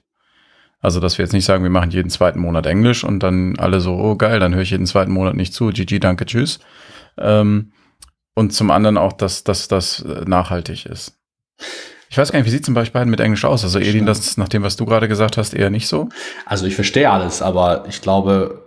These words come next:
Speaker 2: ich meine, ich tue mich ja schon mit Deutsch auch oft schwer. Ähm,
Speaker 1: Hm.
Speaker 2: und
Speaker 1: Ja, ist
Speaker 2: drehe meine
Speaker 1: deine Muttersprache, muss man
Speaker 2: Ja,
Speaker 1: wissen.
Speaker 2: genau. Und dann drehe ich noch mal meine sieben, acht Schleifen im Kopf, bis ich alles ausgesprochen habe. Ich glaube, mit Englisch wird's noch mal eine Ecke schlimmer. Ähm, ich glaube, das würde den Mehrwert der Folge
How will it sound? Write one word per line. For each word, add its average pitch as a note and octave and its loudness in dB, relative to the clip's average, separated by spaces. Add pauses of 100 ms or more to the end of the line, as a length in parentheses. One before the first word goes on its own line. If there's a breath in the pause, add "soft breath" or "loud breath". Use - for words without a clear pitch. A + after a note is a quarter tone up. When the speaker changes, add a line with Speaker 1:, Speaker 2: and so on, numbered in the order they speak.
(160)
Speaker 2:
ich - -12
meine, G2+ 2
ich G2 -2
tue A2 0
mich G#2+ 4
ja G#2 2
schon G2+ 2
mit G2+ 4
Deutsch G#2 2
auch F2+ 0
oft F#2+ -6
schwer. G2+ -4 (280)
Ähm, F2+ -6
Speaker 1:
Hm. F#2 -6 (100)
Speaker 2:
und F#2+ -4
Speaker 1:
Ja, - -16 (240)
ist G#2 4
Speaker 2:
drehe G#2 4
meine G#2 4
Speaker 1:
deine G2 0
Muttersprache, F#2 -6
muss F#2 -8
man G#2+ -4
Speaker 2:
Ja, A#2+ -2
Speaker 1:
wissen. G#2 -4 (100)
Speaker 2:
genau. G#2+ -2 (260 loud breath)
Und G#2 0
dann G#2 4
drehe G2 4
ich B2 0
noch A2+ 4
mal G#2 4
meine G2 6
sieben, G2+ 2
acht G2+ 0
Schleifen G#2 2
im G2+ 0
Kopf, - -2 (120)
bis - -4
ich G#2+ 0
alles G#2 0
ausgesprochen A2+ 0
habe. A#2 4
Ich G2+ -2
glaube, F#2+ -2
mit F#2 -2
Englisch F#2+ -2
wird's F#2+ -6
noch F#2+ -4
mal F#2 0
eine F#2+ 0
Ecke F#2+ -8
schlimmer. F#2+ 0 (520 loud breath)
Ähm, F2+ 2 (480 loud breath)
ich - -18
glaube, G#2 0 (180)
das G#2+ -6
würde A2+ 2
den A2 4
Mehrwert A2 4
der G2 0
Folge A2 0